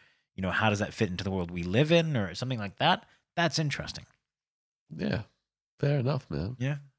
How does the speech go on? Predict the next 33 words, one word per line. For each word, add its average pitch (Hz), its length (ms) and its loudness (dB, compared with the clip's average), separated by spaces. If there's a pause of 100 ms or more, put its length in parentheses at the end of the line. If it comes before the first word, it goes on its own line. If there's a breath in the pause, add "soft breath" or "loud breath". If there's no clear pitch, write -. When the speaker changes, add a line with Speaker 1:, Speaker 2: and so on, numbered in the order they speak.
(500)
Speaker 2:
Fair 120 160 4
Speaker 1:
That 98 60 6
Speaker 2:
enough. 87 120 6
Speaker 1:
was - 240 -2 (300)
Speaker 2:
Yeah, 117 120 6
Speaker 1:
relatively 113 300 10
Speaker 2:
you 123 60 6
know, 110 80 8
I'll 110 120 8
let, 127 120 10
Speaker 1:
reasonable. 131 120 8 (100)
Speaker 2:
I'll, 110 80 6
you 135 100 6
know, 127 140 6
I'll 113 100 8
just 113 200 0
let 104 260 6
that 95 160 8
one 87 180 4
go. 78 380 0
Speaker 1:
Yeah, 139 200 10
Speaker 2:
I'll 135 80 12
Speaker 1:
yeah, 127 60 10
Speaker 2:
let 131 140 10
that 104 140 10
Speaker 1:
very, 160 160 12
Speaker 2:
one - 40 0
go 156 80 4
Speaker 1:
very 175 140 6
Speaker 2:
today. 95 100 4
Speaker 1:
kind 82 240 6
of 110 100 0
you. 90 220 -2